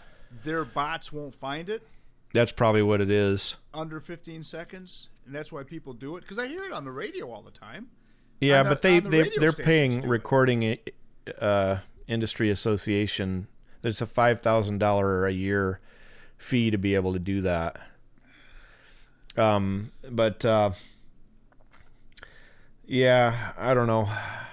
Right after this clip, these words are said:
Speaker 2: It's not as much
Speaker 1: It
Speaker 2: fun.
Speaker 1: sucks.
Speaker 2: But,
Speaker 1: I know
Speaker 2: uh,
Speaker 1: it. That's a, that's the problem I have. It's not much fun when you don't
Speaker 2: Well, so y-, I can take, uh, and put in a piece of music. Um,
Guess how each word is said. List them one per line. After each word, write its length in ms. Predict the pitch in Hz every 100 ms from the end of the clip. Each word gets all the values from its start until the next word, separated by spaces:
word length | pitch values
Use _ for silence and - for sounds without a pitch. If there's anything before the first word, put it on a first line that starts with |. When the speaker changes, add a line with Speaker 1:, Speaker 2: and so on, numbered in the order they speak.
| - - -
Speaker 2:
It's 580 | 113 120 117 107 123 -
not 180 | 123 117
as 140 | 104
much 240 | 110 110 135
Speaker 1:
It 40 |
Speaker 2:
fun. 320 | 110 110 104
Speaker 1:
sucks. 220 | 107 - - - - - - - - - 151
Speaker 2:
But, 260 | 104 95 -
Speaker 1:
I 60 | 101
know 80 | 101
Speaker 2:
uh, 60 | -
Speaker 1:
it. 80 | -
That's 240 | 160 -
a, 60 | 147 -
that's 220 | 170 -
the 60 | -
problem 340 | 156 156 135
I 60 | 139
have. 280 | 127 107 107
It's 140 | -
not 180 | 127 113
much 180 | 117 -
fun 140 | 117
when 280 | 113 - -
you 60 | -
don't 60 | 139
Speaker 2:
Well, 340 | 147 143 - - - - - -
so 240 | - 156
y-, 380 | 147 117 135 139
I 160 | 147 180
can 260 | - 170
take, 400 | 147 151 139 - - - - -
uh, 460 | 113 110 107 107 - - - - - - - - -
and 220 | 131 117
put 220 | - 151
in 100 | 139
a 40 | 113
piece 320 | - 143 -
of 60 | 110
music. 640 | 117 127 107 107 - - - - - - - - - -
Um, 580 | 107 104 98 95 95